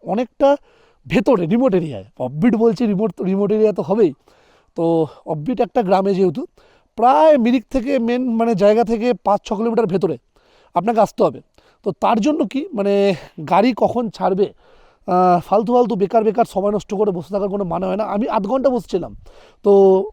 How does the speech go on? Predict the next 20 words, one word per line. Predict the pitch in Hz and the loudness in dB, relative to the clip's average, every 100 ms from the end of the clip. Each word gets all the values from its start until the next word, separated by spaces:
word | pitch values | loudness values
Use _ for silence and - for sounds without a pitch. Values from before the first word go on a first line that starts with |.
| _ _ _ 311 285 | _ _ _ _ -16
লাস্ট | 294 208 247 - | -2 2 2 -2
অবধি | 214 190 269 - _ _ _ _ - | -2 0 0 -2 _ _ _ _ -10
আমি | 175 233 | -4 -2
একজন | 247 240 | 0 -2
ছিলাম, | 190 247 254 | -2 -2 -2
আরেকজন | 196 185 170 214 190 - _ | -2 -2 -2 -2 -4 -10 _
প্যাসেঞ্জার | - 175 202 202 | -8 -4 -2 -2
ছিলেন | 202 202 | -4 -4
এই | 185 | -4
গ্রামেরই, | 165 170 165 | -4 -4 -4
গ্রামেরই | 202 180 170 180 | -4 -6 -2 -2
লোক। | 170 214 - _ _ _ _ | -2 -6 -10 _ _ _ _
তো | 202 | -4
আমি | 190 | 0
বললাম, | 202 214 | 0 0
"দাদা | 185 190 | 2 2
চলুন, | 247 208 226 240 - _ - | 2 2 2 0 -6 _ -4
আর | 190 | -2
দরকার | 175 175 190 220 | 0 -2 -2 -2
নেই, | 247 | -2